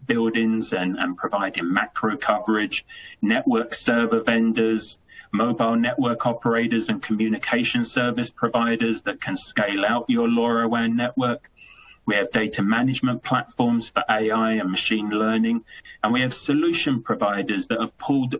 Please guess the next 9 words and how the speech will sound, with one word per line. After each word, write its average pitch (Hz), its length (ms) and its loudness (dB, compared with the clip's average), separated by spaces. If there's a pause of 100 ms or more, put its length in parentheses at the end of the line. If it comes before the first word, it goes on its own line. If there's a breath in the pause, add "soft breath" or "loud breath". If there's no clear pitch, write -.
all 339 280 2
of 240 80 -2
this 208 220 -4
together 104 440 -4
to - 160 -4
solve 107 420 -2
specific 113 800 -4
industry 101 600 -2
challenges. 90 840 -2